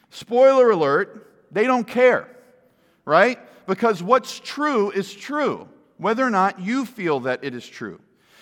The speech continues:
So we can all day long talk about who we think Jesus is, or what we think Jesus is like, or what we believe the Bible is saying about him.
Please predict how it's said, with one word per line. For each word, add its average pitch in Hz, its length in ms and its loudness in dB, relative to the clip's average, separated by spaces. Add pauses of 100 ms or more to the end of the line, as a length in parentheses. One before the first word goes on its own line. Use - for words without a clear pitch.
(100)
So 226 200 2
we 277 220 0
can 277 240 -4
all 262 340 4
day 269 180 4
long 233 320 0
talk 220 300 -2
about 196 220 0
who 208 100 -8
we 262 180 -6
think 254 340 -8
Jesus 139 460 -12
is, 117 180 -6
or 156 60 -8
what 226 180 -2
we 254 80 -4
think 247 320 -8
Jesus 135 440 -14
is 131 160 -14
like, 127 320 -4
or 139 140 -6 (160)
what 233 160 -2
we 247 100 -8
believe 247 440 -6
the 196 80 -4
Bible 143 380 0
is 127 80 -10
saying 139 300 -10
about 123 260 -4
him. 101 360 -10